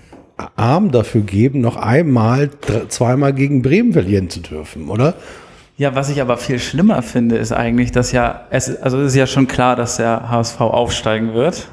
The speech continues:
Speaker 2: So. Das heißt, ein geiles Stadtderby in der zweiten Bundesliga mit Zuschauern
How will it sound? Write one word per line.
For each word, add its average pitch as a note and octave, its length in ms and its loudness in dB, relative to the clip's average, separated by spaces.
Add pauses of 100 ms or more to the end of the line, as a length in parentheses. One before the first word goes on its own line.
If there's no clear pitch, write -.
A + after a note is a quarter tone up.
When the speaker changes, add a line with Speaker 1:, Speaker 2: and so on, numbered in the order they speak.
(120)
Speaker 2:
So. A2+ 240 -4 (840)
Das A#2+ 180 -2
heißt, D3 480 -2 (540)
ein C3 120 -8
geiles F#3 460 0
Stadtderby B2 800 0 (480)
in D#3+ 160 0
der D#3 260 0 (160)
zweiten D#3+ 400 0
Bundesliga C3 800 2
mit D#3 160 2
Zuschauern D#3 760 0